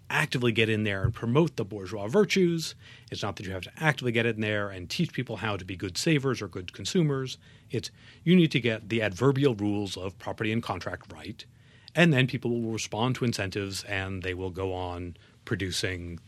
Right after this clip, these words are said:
uh, producing and consuming and working and so on, and the economy will go of its own accord. People have thought things like that about freedom of speech, too. Get the public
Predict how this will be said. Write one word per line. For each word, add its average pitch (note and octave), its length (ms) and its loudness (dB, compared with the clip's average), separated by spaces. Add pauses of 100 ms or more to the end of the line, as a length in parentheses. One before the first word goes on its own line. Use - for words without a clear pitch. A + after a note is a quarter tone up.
(120)
uh, F2 240 -8 (580)
producing G#2+ 400 2
and G2 100 -2
consuming G2 460 -2
and F2 160 -6
working F#2 340 -6
and F2+ 140 -12
so F#2 200 -6
on, F2 300 -10 (380)
and G2+ 160 0
the F#2 60 -2
economy F2+ 340 -6
will F2 140 -8
go F2 160 -8
of E2+ 100 -12
its F2 140 -12
own E2+ 120 -14
accord. F#2 480 -12 (840)
People A#3 240 6
have D#3 80 2
thought C#3+ 180 6
things B2 200 2
like G#2+ 140 0
that G#2 120 0
about F#2 160 -6
freedom F2+ 260 -6
of E2+ 100 -10
speech, - 600 -12
too. - 220 -8 (320)
Get F2+ 160 -6
the - 60 -14
public A2+ 520 -2